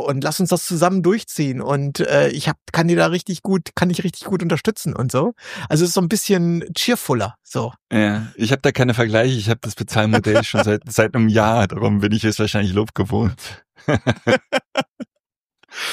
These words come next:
Speaker 2: Was ich halt crazy, äh, finde, das, äh, greife ich jetzt vielleicht vor, ist aber, ähm, tatsächlich, dass ich mittlerweile einfach, äh, relevante Sachen, äh, auch gerade Bildentwicklungen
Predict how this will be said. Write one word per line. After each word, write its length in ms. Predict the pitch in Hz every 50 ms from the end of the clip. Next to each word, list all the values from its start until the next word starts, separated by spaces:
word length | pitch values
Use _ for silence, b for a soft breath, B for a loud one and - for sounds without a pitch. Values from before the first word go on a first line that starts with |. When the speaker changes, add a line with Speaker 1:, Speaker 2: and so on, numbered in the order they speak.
| B B B B B B
Speaker 2:
Was 160 | - 90 92
ich 120 | 110 104 110
halt 220 | 110 113 110 - - B B B B B B _ _ _ _ - -
crazy, 520 | - - 110 101 107 101 117 117 113 110 107
äh, 360 | - - 110 104 92 90 87
finde, 360 | - - 107 107 107 101 98 95
das, 340 | 90 98 95 - - - -
äh, 320 | - - 95 85 87 85 - - - - - - - -
greife 280 | - - 107 104 98 -
ich 80 | 104 -
jetzt 160 | 98 - -
vielleicht 280 | - 95 92 - -
vor, 220 | - - 98 98 98
ist 140 | 98 - 104
aber, 360 | 98 92 92 90 90 - - -
ähm, 220 | - 92 92 92 87
tatsächlich, 480 | - 98 87 - 95 95 92 90 90 -
dass 180 | - 104 90 104
ich 280 | 101 95 - - - _ _ _ _ _ _ _ _ _ _ _ _ _ _ _ _ _ -
mittlerweile 760 | 127 117 113 104 101 - 123 110 95 101 98 101 107 104
einfach, 480 | - - 98 95 - - 107 101 - - - -
äh, 100 | - 98
relevante 1300 | 98 - - - 101 104 104 101 104 104 110 95 - 104 101 107 127 131 156 139 123 123 123 107 - - _ _ _ _ _ _ _ -
Sachen, 680 | - 90 92 101 101 - - 143 131 123 123 120 113 107
äh, 520 | - - 107 107 104 107 104 - 110 113 -
auch 200 | - 107 - -
gerade 260 | - 101 98 104 104
Bildentwicklungen 1080 | 87 - 104 110 135 - - - 120 107 95 107 104 - - 123 120 123 123 120 113